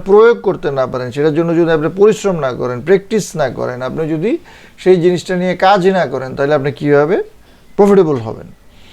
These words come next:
আচ্ছা, ট্রেডিং আর, আহ, ট্রেডিং যে লেসন বা শিক্ষা বা এডুকেশন, দুইটা কিন্তু আলাদা জিনিস।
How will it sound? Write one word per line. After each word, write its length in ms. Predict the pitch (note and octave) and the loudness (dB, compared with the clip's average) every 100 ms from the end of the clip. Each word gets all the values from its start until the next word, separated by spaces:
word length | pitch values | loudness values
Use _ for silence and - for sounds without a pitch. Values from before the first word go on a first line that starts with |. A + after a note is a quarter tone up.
| - - - | -20 -16 -8
আচ্ছা, 300 | C3 - - | -8 -8 -12
ট্রেডিং 540 | - F3+ G3 A#3+ D4 F4+ - | 0 4 4 2 -2 -6 0
আর, 300 | D3+ D3+ C#3 | 2 2 0
আহ, 760 | - _ - C#3+ C#3 C3+ C3+ - | -6 _ -2 0 2 2 -2 0
ট্রেডিং 600 | D#3 D#3 D3+ D3 C#3+ C3 | 0 2 0 -2 -4 0
যে 300 | C3+ C3 B2+ | 2 2 2
লেসন 520 | B2 D#3+ F3+ G3 D#3+ | 2 2 2 0 -2
বা 100 | C3 | -2
শিক্ষা 540 | B2 - A3+ - C#3 - | -2 -2 -4 -4 -6 -2
বা 120 | C#3 | 2
এডুকেশন, 640 | E3 A#3+ A3 D3 - A#2 | 4 4 2 0 -4 -8
দুইটা 220 | A#2+ D3+ F3+ | -4 0 2
কিন্তু 200 | F#3+ F3+ | 2 2
আলাদা 320 | D3 C#3 C3 | 2 2 -2
জিনিস। 500 | A#2 B2 B2+ - | -4 -10 -14 -16